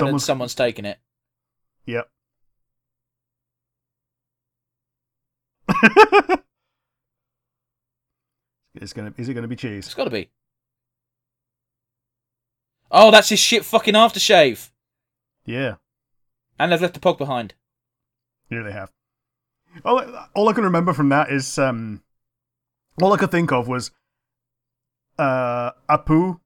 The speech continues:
Speaker 1: putting down a bribe and Marge as a cop refusing to take the bribe. Both of them turning round and, uh,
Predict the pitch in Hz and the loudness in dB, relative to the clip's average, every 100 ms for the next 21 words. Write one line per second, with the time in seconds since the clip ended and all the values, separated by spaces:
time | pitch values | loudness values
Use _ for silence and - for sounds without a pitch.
0 | _ _ _ _ - 156 143 131 139 135 | _ _ _ _ -2 0 2 0 0 0
1 | 131 131 139 135 131 123 131 147 - - | -2 -4 -6 -8 -4 -4 -4 -6 -10 -20
2 | _ _ 139 120 123 120 135 135 135 139 | _ _ -10 -6 -8 -8 -6 -2 0 0
3 | 135 135 123 - 135 123 - - _ _ | -2 -4 -4 -2 -2 -2 -10 -20 _ _
4 | 139 151 143 127 127 117 131 131 101 143 | -6 2 2 2 -6 -6 -8 -8 -4 -2
5 | 147 151 - _ _ _ _ - 143 143 | -2 -4 -12 _ _ _ _ -4 0 0
6 | 151 139 135 131 127 - - 147 135 131 | 0 -2 -2 -2 -6 -12 -6 -2 -2 -2
7 | 123 135 120 113 113 117 113 104 120 113 | -2 0 0 -4 -8 -8 -8 -8 -8 -6
8 | 113 | -8